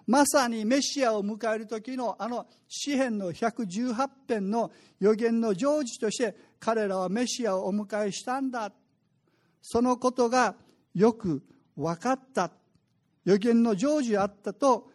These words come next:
彼らは思い出したということなんです。十七節、イエスがラザロを墓から呼び出し、死人の中からよみがえらせた時に、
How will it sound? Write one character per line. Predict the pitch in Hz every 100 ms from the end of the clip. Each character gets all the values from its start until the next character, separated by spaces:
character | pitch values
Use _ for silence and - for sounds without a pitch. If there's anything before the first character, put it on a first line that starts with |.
| _ -
彼 | 160 151
ら | 127 135
は | 202 -
思 | 135 147 147
い | 131
出 | 127 113
し | -
た | 226 269
と | -
い |
う |
こ | -
と | 120
な | 104
ん |
で | - _
す。 | - - _ _ _ _ _ _ _ _ _ _ _ _ _ _ _ _ -
十 | 160 160
七 | 151 143
節、 | 135 - 180 262 - _ _ _ _ _ _ _ _ _ -
イ | 143
エ | 151
ス | - 135
が | 160 156
ラ | 139
ザ | 139 127
ロ |
を | 120
墓 | 135 131
か | 127
ら | 123 - -
呼 | 120
び | 117
出 | 120 113
し、 | 196 202
死 | - 160
人 | 135 123
の |
中 | 120 131 127
か | 120
ら | 113
よ | 117 139
み | 147
が | 151 160
え |
ら | 185
せ | 180 185
た | 139
時 | 123 - 131
に、 | 180